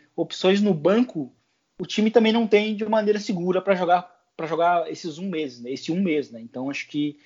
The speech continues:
eu acho que vai ser mais um caminho, uma, eu acho que o Hansi Flick vai buscar uma, uma via mais segura, que é o Thomas Müller como esse camisa nove.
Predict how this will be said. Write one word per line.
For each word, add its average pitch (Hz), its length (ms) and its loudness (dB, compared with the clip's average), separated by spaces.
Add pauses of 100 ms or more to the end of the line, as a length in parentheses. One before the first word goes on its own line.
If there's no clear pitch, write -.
(580)
eu 131 160 0
acho 135 160 -2
que 151 80 -14
vai 147 100 0
ser 156 140 -6
mais 151 260 -4 (160)
um 151 200 -8
caminho, 151 340 2
uma, 156 480 2
eu 147 140 4
acho 143 160 4
que 160 80 2
o 147 180 -2
Hansi 143 240 -4
Flick - 240 -4
vai 160 140 6
buscar 151 220 0
uma, 156 420 0
uma 151 260 -2
via 143 220 0
mais 156 180 -2
segura, 143 480 -2 (460)
que 151 100 0
é 147 140 2
o 156 220 2
Thomas 156 360 -4
Müller 151 300 -2
como 156 240 -6
esse - 120 -12
camisa 156 320 -2
nove. 110 280 -10